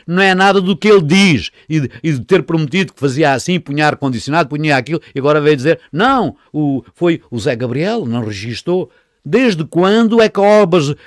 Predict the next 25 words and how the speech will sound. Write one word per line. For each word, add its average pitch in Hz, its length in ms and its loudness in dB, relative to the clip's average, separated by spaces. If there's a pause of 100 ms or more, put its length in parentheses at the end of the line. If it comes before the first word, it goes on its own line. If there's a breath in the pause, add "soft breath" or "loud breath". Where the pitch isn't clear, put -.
(140 soft breath)
eh, 156 60 -2
edifícios 160 580 0
urbanos 170 680 2 (120 soft breath)
construídos 196 480 -2
num, 170 280 -2 (180 soft breath)
num 160 140 -2
prédio 156 360 4
rústico 220 320 2 (120)
se - 180 0
registram 175 380 0
na 190 80 -2
conservatória? 160 840 0 (2750)
Eh, 117 240 -2
além 156 420 4
disso, 135 760 -2 (540)
ainda 131 400 0
existe 151 420 -2
o - 20 -6
campo 160 300 -6
de 117 60 -6
jogos. 131 580 0 (1300)
O 110 80 -14
campo 165 260 -4
de 120 100 -4
jogos, 127 600 2